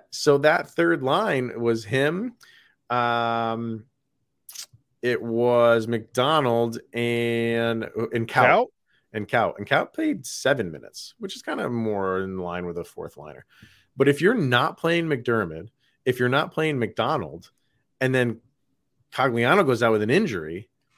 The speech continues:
Speaker 1: playing three lines
Speaker 2: Mm-hmm.
Speaker 1: for m-, majority of the game.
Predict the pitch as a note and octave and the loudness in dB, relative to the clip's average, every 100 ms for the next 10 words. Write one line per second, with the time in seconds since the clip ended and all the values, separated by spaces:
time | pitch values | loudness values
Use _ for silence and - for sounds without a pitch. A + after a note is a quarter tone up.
0 | _ _ _ _ _ _ _ D4+ A#3 - | _ _ _ _ _ _ _ -4 -4 0
1 | D#3+ G3 E3 E4+ A3 C#3+ - _ _ _ | 2 4 4 2 0 -8 -20 _ _ _
2 | _ _ F2+ F2+ A2 D3+ _ _ - D3 | _ _ -14 -12 -12 -16 _ _ -2 2
3 | C#3 C3 B2+ B2 - _ _ _ _ C#3 | 4 2 2 -2 -8 _ _ _ _ -6
4 | C3+ A#2+ A#2 B2 B2 A2+ A#2 D#3+ G3 D#3+ | -4 -6 -2 0 0 0 2 4 6 4
5 | D3 B2+ C3 - F#2 | 0 -2 -4 -4 -8